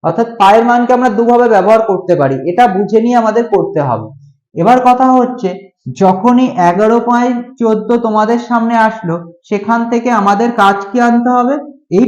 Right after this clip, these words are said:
পাইতে কনভার্ট করা। এবার কথা হচ্ছে বললাম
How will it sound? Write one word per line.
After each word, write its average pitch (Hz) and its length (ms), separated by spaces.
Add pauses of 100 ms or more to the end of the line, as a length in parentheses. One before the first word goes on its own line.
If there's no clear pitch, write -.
(120)
পাইতে 208 320 (120)
কনভার্ট 156 420 (100)
করা। 117 180 (420)
এবার 254 260
কথা 254 220
হচ্ছে 262 200 (140)
বললাম 165 360